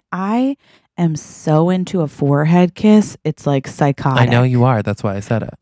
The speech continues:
Speaker 1: It is so Hallmark. It is so where someone is just like, I, I don't know what a hall-, a forehead kiss just says, "Hey,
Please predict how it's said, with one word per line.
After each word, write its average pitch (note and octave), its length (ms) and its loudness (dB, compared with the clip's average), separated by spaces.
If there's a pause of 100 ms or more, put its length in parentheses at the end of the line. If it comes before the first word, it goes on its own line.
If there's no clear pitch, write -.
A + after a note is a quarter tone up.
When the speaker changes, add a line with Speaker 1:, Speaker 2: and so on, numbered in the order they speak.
(360)
Speaker 1:
It G#3+ 220 2
is F3+ 140 -2
so A#3+ 560 0
Hallmark. G#3+ 480 0
It F#3 100 -2
is E3 100 -2
so A3+ 500 0 (100)
where F#3+ 220 2
someone A3+ 460 0
is G#3 160 -2
just F3+ 220 -8
like, E3 240 -2 (180)
I, - 40 -10 (260)
I A#3 120 0
don't E4 140 0
know D#4 100 4
what A#3 160 2
a G#3 60 2
hall-, G3 300 -6
a D#3+ 420 -2
forehead D#4+ 400 -2
kiss B3 220 -2
just G#3+ 200 -4
says, F#3+ 240 0
"Hey, E3+ 380 0